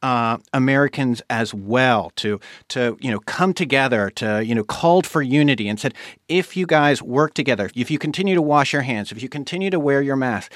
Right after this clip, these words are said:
if you get vaccines when they're available to them, then soon we may be able to do small gatherings." And he made a goal of July fourth as that time to do it for the July fourth holiday.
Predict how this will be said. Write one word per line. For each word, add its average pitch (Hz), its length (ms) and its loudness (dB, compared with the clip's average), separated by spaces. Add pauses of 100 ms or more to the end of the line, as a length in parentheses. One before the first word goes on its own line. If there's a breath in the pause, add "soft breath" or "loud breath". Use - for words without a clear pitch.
(140)
if - 180 -8
you 147 80 2
get 147 300 -2
vaccines 151 600 0
when 135 140 0
they're 123 160 0
available 135 540 4
to - 160 -12
them, 85 300 -14 (380 loud breath)
then 156 520 4
soon 202 440 2
we 135 140 4
may 139 200 4
be 127 200 0
able 131 160 2
to 131 80 2
do 127 320 0
small 120 500 -2
gatherings." 117 640 -2
And 131 140 -2
he 131 100 -2
made 143 360 4
a - 0 -
goal 131 580 2
of 104 120 -4
July 110 500 0
fourth 104 580 -2
as 107 180 -6
that 107 260 -2
time 107 400 -2
to - 100 -12
do 104 180 -2
it 85 120 -8
for 120 160 -2
the 117 60 0
July 107 300 0
fourth 113 260 -6
holiday. 120 380 -2